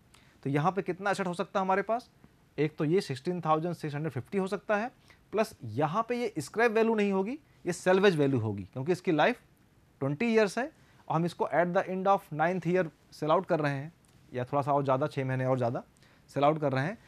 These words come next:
तो इसकी कॉस्ट ज़्यादा मिलेगी, यहाँ सैल्वेज वैल्यू मिलेगी, स्क्रैप वैल्यू नहीं मिलेगी, है ना? तो इस, इस समय भी अगर हम अपने बिजनेस को बंद करना चाहें या सेल आउट करना चाहें, तो ये हमें वैल्यू मिलेगी। हम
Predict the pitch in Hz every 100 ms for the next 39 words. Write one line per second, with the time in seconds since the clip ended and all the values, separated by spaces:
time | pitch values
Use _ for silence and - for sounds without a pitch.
0 | - - 123 160 - 240 220 151 190 147
1 | 139 160 135 120 107 107 127 165 143 165
2 | 196 165 156 160 139 151 160 220 - 156
3 | 151 135 135 113 101 101 98 - _ _
4 | _ 127 190 - _ - - 180 - 202
5 | - - 208 - - 180 226 180 202 185
6 | 170 165 - 156 156 143 151 151 160 135
7 | 147 143 139 139 139 131 139 127 127 139
8 | 131 123 117 117 156 254 _ _ - 135
9 | 185 156 180 135 123 117 101 101 98 95
10 | 170